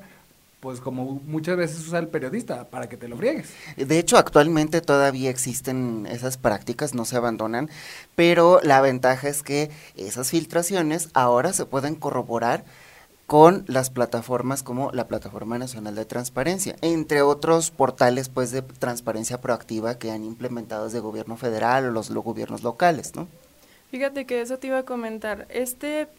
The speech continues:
Speaker 3: es-, este tipo de investigaciones te implica cruces de información, eh, por a-,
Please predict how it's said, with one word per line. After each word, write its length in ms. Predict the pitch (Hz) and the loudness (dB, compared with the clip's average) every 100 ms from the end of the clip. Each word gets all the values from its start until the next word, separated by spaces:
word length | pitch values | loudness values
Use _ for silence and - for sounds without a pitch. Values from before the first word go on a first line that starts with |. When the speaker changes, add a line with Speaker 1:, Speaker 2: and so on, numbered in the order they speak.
| _ | _
Speaker 3:
es-, 260 | 240 254 - _ _ _ _ _ _ - | -10 -10 -10 _ _ _ _ _ _ -12
este 220 | 277 339 | -10 -8
tipo 300 | 320 294 302 | -10 -6 -4
de 80 | 302 | -4
investigaciones 880 | 247 233 233 220 220 226 240 285 | -4 -6 -6 -8 -6 -8 -8 -8
te 80 | 277 | -10
implica 460 | 233 220 226 233 262 | -12 -12 -12 -10 -10
cruces 520 | 262 240 247 269 254 | -8 -6 -6 -6 -8
de 60 | 240 | -8
información, 800 | 226 214 202 202 208 208 220 240 - _ - | -10 -10 -10 -10 -10 -10 -10 -12 -20 _ -10
eh, 280 | 202 202 202 | -6 -4 -6
por 160 | 208 214 | -6 -6
a-, 140 | 220 | -8